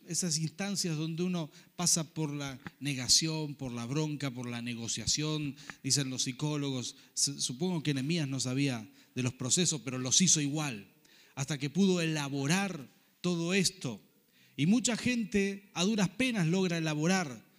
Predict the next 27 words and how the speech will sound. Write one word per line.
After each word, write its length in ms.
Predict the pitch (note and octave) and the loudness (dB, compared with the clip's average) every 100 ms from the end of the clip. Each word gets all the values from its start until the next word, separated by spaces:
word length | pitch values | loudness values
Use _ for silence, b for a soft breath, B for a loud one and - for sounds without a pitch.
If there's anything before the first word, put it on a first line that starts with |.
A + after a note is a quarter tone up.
| b | b
las 160 | C3+ C3 | -4 0
malas 280 | D#3+ E3+ D3+ | 2 0 -2
noticias. 760 | D3 C3 G#3 - B2 G2 - - B B | -4 2 4 6 2 0 -2 -2 B B
Algunos 340 | D3 F#3+ F#3+ | 4 4 4
se 140 | - D3+ | 2 2
quedan 320 | F3 F3+ E3+ | 0 0 0
en 100 | D#3 | 2
la 140 | C#3 | 0
negación, 600 | C#3 B2+ B2 A3+ A3 D3 | -2 -4 0 2 2 -2
algunos 320 | A#2 D3+ F3+ D#3 | -4 -2 0 -2
se 100 | D3 | -2
quedan 220 | E3+ D#3+ | -2 -2
en 120 | C#3 | -4
la 80 | A#2+ | -6
bronca, 580 | C3+ F#3 G#3 F#3 D3 C3+ | -6 -2 -2 0 0 -2
en 120 | B2 | -2
la 120 | B2 | -4
ira, 460 | G3 A3+ F3+ A#2 - B B B B B B - | -2 -2 -4 -6 -14 B B B B B B -4
algunos 360 | C#3+ F3+ F3+ | 0 2 2
se 120 | E3+ | 0
quedan 560 | D3+ F3+ F3 D3+ C3+ E3+ _ _ _ _ _ - - _ _ | 0 0 0 -4 -10 -16 _ _ _ _ _ -20 -20 _ _
trabados 720 | E3 D3 C#3 G#3 A#3+ G#3+ - D#3+ | -4 -2 -2 -2 0 0 0 -2
en 120 | C#3+ | -2
algún 240 | D#3+ F3+ | -2 -2
proceso 480 | E3 D3 F3+ D#3+ E3 | 0 2 4 4 2
del 140 | C#3+ | -4
duelo. 400 | C#3 G#3 F#3 A2+ | -2 -2 -2 -6